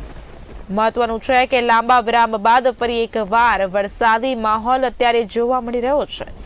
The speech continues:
તો તાલુકાના અનેક વિસ્તારોમાં છૂટો છવાયો વરસાદ ખાબક્યો છે. સાથે સાથે કુરાઈ, કરમળી, ખાધા સહિતના ગામોમાં વરસાદ પડી રહ્યો છે, તો વરસાદ વરસતાની સાથે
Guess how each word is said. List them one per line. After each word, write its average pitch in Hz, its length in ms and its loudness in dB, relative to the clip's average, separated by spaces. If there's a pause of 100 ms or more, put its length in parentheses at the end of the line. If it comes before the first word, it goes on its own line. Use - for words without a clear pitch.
(220)
તો 196 100 -4
તાલુકાના 269 760 4 (460)
અનેક 285 440 0 (200)
વિસ્તારોમાં 240 840 2
છૂટો 262 400 -2
છવાયો 233 480 0
વરસાદ 190 500 -2
ખાબક્યો 180 520 -6
છે. - 220 -4 (600)
સાથે 196 240 0
સાથે 214 300 0
કુરાઈ, 233 460 0 (340)
કરમળી, 262 420 0 (420)
ખાધા 247 400 4
સહિતના 254 500 0
ગામોમાં 226 720 2
વરસાદ 214 460 -2
પડી 247 220 -4
રહ્યો 247 240 -2
છે, - 220 -12
તો - 140 -6
વરસાદ 190 460 -2
વરસતાની 202 640 -2
સાથે 208 400 -2